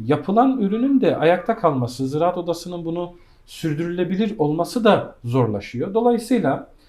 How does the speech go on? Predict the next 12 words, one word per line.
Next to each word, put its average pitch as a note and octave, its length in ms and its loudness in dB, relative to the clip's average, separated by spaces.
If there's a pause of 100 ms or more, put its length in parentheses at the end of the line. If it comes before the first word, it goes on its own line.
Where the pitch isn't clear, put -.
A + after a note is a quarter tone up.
(140)
her C#4 180 6
oda B2+ 520 0
kendi F#3+ 340 -4
çapında, C#3+ 720 -2 (360)
kendi C#3 360 -2
kabiliyetinde E3+ 760 -2
hizmet A3 400 0
üretsin, - 500 -2 (380)
e, B2+ 300 0
düşüncesindeyiz. C3 920 -4
O B3 80 2
yüzden E3 360 -2